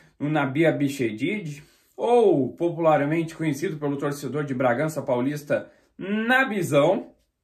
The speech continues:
Eu acho que esses dois retornos vão deixar essa partida mais em aberto, tá? É uma partida que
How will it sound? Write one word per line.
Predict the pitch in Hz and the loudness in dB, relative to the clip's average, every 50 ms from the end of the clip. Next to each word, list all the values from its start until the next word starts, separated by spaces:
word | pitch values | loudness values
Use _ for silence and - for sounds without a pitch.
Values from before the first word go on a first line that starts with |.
| _ _ _ _ _ _ _ _ _ _ _ _ _ - | _ _ _ _ _ _ _ _ _ _ _ _ _ -2
Eu | 131 135 | 0 2
acho | 135 139 135 | 2 0 0
que | - 160 | -4 -6
esses | 147 147 147 | -6 -6 -4
dois | 147 151 151 165 | -2 -2 -2 -2
retornos | 170 135 - - 151 147 147 156 165 165 | -2 -4 -2 0 0 0 0 0 -4 -4
vão | 147 147 160 160 | -4 -4 -2 -2
deixar | 175 180 175 - - 147 143 156 160 - - - - _ _ _ _ _ _ _ | -2 -2 -4 -2 0 0 2 2 0 -2 -6 -16 -20 _ _ _ _ _ _ _
essa | - 143 185 202 202 - - 190 | 0 2 4 4 2 2 -2 -4
partida | - - 170 160 151 139 - - - - 165 160 156 165 170 160 156 - - - _ _ _ - | -2 0 0 0 0 0 -2 -8 -8 -2 -2 -2 0 0 0 0 0 -2 -8 -18 _ _ _ -8
mais | 135 127 143 147 151 170 190 185 185 170 123 127 | -4 -2 0 2 4 2 2 2 -2 -4 -4 -4
em | 156 165 175 175 | -2 -2 0 0
aberto, | 175 170 - - 139 139 143 139 135 - - - _ _ - 92 90 90 - | 0 0 0 0 0 2 2 2 0 -2 -4 -10 _ _ -16 -16 -14 -16 -14
tá? | - 110 117 123 127 - - - _ _ - | -10 -4 0 0 0 0 -4 -12 _ _ -12
É | 107 120 | -8 -6
uma | 135 135 131 | -4 -4 -2
partida | 147 147 147 147 - - 135 135 139 147 143 143 139 139 - _ _ _ _ _ _ _ _ _ | -2 -2 -2 -2 -2 0 0 0 2 2 2 0 0 -2 -10 _ _ _ _ _ _ _ _ _
que | - - 143 147 143 147 151 147 147 143 143 143 | -10 -6 -4 -4 -2 -2 -2 -2 -2 -4 -4 -4